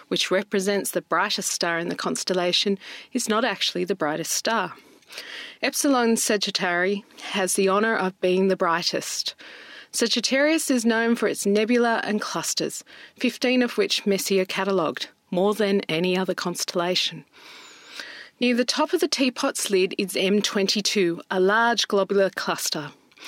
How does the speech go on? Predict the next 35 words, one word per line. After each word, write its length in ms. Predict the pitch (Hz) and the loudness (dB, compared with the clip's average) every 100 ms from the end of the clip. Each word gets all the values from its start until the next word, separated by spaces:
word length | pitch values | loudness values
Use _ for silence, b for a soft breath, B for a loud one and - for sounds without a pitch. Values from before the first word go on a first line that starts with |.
| B B B | B B B
It 100 | 233 | 0
is 160 | 220 | 2
visible 360 | - 254 277 294 | 2 2 4 4
to 160 | - 240 | 4 2
the 160 | 208 | 2
unaided 500 | 165 196 220 220 233 208 | 2 0 0 2 2 2
eye 220 | 170 170 | 0 0
in 260 | 165 170 180 | 0 0 2
dark 300 | 180 202 - | 2 0 -2
skies 640 | - 170 156 156 160 - B B B - | -2 -2 0 -2 -4 -10 B B B -4
and 120 | 208 | 0
appears 480 | 208 - 226 240 233 | 0 2 2 4 2
as 140 | 208 | -2
a 60 | - | -2
fuzzy 360 | - 226 254 233 | -2 0 2 2
blob 360 | 196 180 175 | 2 2 2
in 160 | 170 180 | 2 2
binoculars. 800 | 180 202 202 185 160 135 - - B B B B B - | 0 0 -2 -2 -4 -4 -14 -18 B B B B B -4
It 120 | 240 | -2
takes 320 | - 302 302 | 2 0 2
the 100 | 330 | 0
telescope 580 | 302 269 247 - 254 240 | 0 0 0 0 -2 0
with 140 | 220 | 0
an 100 | 226 | 2
aperture 460 | 202 196 208 - 214 | 2 0 -2 0 0
of 100 | 196 | 0
seventy-five 800 | - 196 220 - 285 254 233 233 | 0 0 2 0 -2 0 -2 0
mil 340 | 202 185 196 - b - | 0 2 0 -4 b -2
or 140 | 208 | 0
greater 420 | 196 180 160 185 | 2 0 0 0
to 200 | 185 - | 0 0
reveal 400 | 220 208 202 190 | 0 2 2 2
some 260 | 185 208 202 | 2 2 2
of 80 | 190 | 2
the 160 | 185 | -2